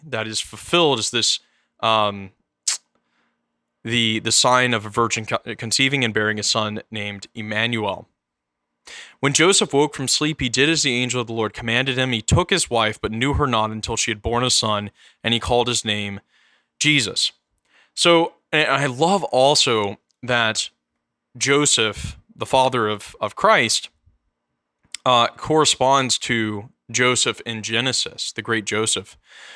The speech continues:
where, uh, Joseph in Genesis, uh, in Genesis forty, as well as in Genesis thirty-eight, has these dreams.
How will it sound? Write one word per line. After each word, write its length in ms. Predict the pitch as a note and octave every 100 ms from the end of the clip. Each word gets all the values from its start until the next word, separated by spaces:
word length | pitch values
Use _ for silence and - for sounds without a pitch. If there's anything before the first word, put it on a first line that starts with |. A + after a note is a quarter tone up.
| - _ _
where, 460 | B2+ B2 A#2 - _
uh, 400 | A2 G#2+ G#2 G2+ _ _ _ A#2+ A#2 - _ B2
Joseph 480 | A#2+ C3+ C3+ C3+ A2+
in 160 | A2+ A#2
Genesis, 720 | A#2+ B2 - A#2 G#2 - - _
uh, 440 | A2+ G#2+ G#2 G#2 B2 _ _ _ _ _
in 180 | - A2
Genesis 320 | B2 B2 -
forty, 540 | - E3 F3 F3 E3+ C#3+
as 120 | A2
well 240 | B2 C3+
as 160 | B2 G#2+
in 200 | - A2+
Genesis 340 | A#2 A#2+ -
thirty-eight, 580 | - A#2 G#2+ A2 A#2+ A#2 _ _ _ - _
has 280 | - D#3 D3
these 260 | C#3+ A#2+
dreams. 800 | G#2+ A#2+ B2+ C3+ A2 F#2 - -